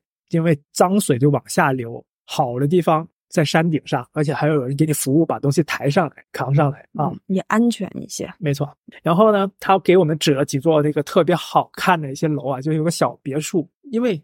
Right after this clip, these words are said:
Speaker 1: 大部分工商业者，他们住的是这种连排的小楼，下边是，通常是有铺啊，上面是有住人的。而他给我们指的那些别墅，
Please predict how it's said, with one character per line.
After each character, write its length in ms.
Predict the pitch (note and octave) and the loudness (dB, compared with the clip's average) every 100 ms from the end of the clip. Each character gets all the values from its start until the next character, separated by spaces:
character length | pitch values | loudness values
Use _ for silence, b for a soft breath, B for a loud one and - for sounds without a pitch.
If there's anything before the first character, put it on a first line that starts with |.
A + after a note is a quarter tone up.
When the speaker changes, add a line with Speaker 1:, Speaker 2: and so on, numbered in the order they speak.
| _ | _
Speaker 1:
大 200 | - A3 | 2 2
部 120 | F#3+ F#3+ | 4 2
分 240 | F#3 D3+ | 0 0
工 200 | B3 A#3+ | 0 2
商 220 | A#3+ A#3+ | 2 0
业 160 | B3 F3+ | 0 -2
者， 160 | - - | -4 -14
他 200 | - F3 | -6 0
们 120 | E3+ | 0
住 160 | E3+ F#3+ | 0 0
的 100 | D3 | 0
是 120 | - | 0
这 80 | G3+ | 0
种 140 | D#3+ C#3 | 2 2
连 240 | C3+ F#3 | 2 0
排 200 | - F3 | 0 0
的 80 | E3+ | 0
小 260 | - B2+ | -2 -4
楼， 220 | A#2 B2 D3 | -4 -10 -4
下 180 | E3 | -4
边 180 | D3+ D#3 | -2 -4
是， 240 | D#3 - D3 | -4 -4 -4
通 220 | - E3+ | -2 -2
常 140 | D#3+ | -2
是 120 | C#3+ D#3+ | -2 -4
有 60 | |
铺 240 | - - G3 | -4 -2 0
啊， 120 | D3+ | 0
上 180 | E3+ D#3+ | -2 -4
面 140 | D#3 | -4
是 120 | - | -2
有 80 | D3 | -4
住 200 | - G#3 | -2 -2
人 200 | C#3 A#2 | -2 -4
的。 100 | C#3+ - _ - | -6 -6 _ -4
而 120 | E3 - | -4 -2
他 140 | A3 | 0
给 120 | A3 | 2
我 60 | A3 | 0
们 120 | A3+ | -2
指 220 | - C#3+ B2 | -4 -4 -2
的 100 | C3 | 0
那 140 | F3 | 0
些 220 | G3 G3 - | 2 -2 -4
别 240 | - C3+ F3+ | -2 0 0
墅， 300 | - C4+ | 2 0